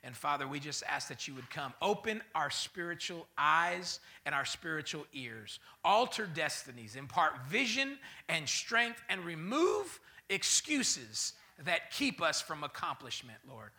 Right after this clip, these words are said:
We give you all the glory and all the honor. In Jesus' name we pray. Amen and amen. I love that scripture because it, it speaks about possibilities, okay? Expanding, uh, your world,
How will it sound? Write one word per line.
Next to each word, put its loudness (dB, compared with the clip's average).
We -4
give -4
you -4
all -2
the -10
glory -2
and -8
all -4
the -8
honor. -10
In -12
Jesus' -6
name -10
we -10
pray. -12
Amen 0
and -6
amen. -8
I 12
love 10
that 8
scripture 0
because -4
it, -8
it -4
speaks 4
about 6
possibilities, 2
okay? 0
Expanding, 6
uh, 8
your 2
world, 0